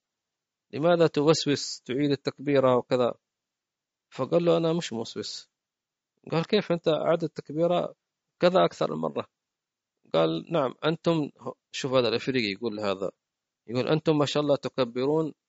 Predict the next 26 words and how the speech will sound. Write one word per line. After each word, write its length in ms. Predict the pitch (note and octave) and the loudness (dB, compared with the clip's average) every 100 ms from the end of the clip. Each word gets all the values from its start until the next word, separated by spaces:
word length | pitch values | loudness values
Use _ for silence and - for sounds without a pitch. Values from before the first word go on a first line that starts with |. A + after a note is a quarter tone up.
| _ _ _ _ | _ _ _ _
تشوفون 320 | - A#2+ D3 | -8 -2 -2
الكعبة 400 | C3 - D3 C3+ | -2 0 2 2
أول، 360 | - C3+ B2 - - | 4 4 2 0 2
أول 220 | C#3 B2+ | 4 4
تكبيرة، 400 | A2+ G#2 A2+ G2+ | 2 0 0 0
أنا 420 | - B2 C3 - - | 0 0 0 -2 -4
بعد 240 | A2+ A#2 A2 A2 - | -6 -4 -6 -12 -6
كم 140 | C3+ | -6
تكبيرة 400 | B2+ B2 B2+ C#3+ | -6 -8 -4 0
أشوف 260 | A2+ C3 A2+ | 0 -2 -6
الكعبة". 380 | G#2+ A2 G2+ F#2+ - - | -4 -2 -2 -6 -12 -8
<laughs> 540 | - _ - - A2 _ _ _ _ _ | -8 _ -14 -8 -8 _ _ _ _ _
ويظن 440 | A#2+ A2+ A#2+ C#3+ D3 | -2 0 2 2 0
أنه 360 | - A#2+ A#2+ | -2 -2 0
ده 300 | A#2 C3+ C3 | 2 4 4
ما 120 | A2+ G#2+ | 2 2
شاء 160 | B2 | 0
الله 140 | A#2+ A2+ | 2 2
أولياء، 460 | A2 A#2 B2+ - _ _ _ _ _ _ - | 2 2 2 2 _ _ _ _ _ _ -2
مع 160 | G#2+ | 2
أول 280 | D3 D3 C3 | 4 6 4
تكبيرة 540 | - B2+ B2+ D3+ E3 | 4 0 2 4 6
يشوف 280 | C#3 - C3+ | 4 2 0
الكعبة، 480 | A#2+ - A#2+ A#2+ - | 0 0 0 0 -2
"الله 400 | - - D#3+ D3 | -4 -2 0 -2
أكبر". 260 | - A#2 | -2 -2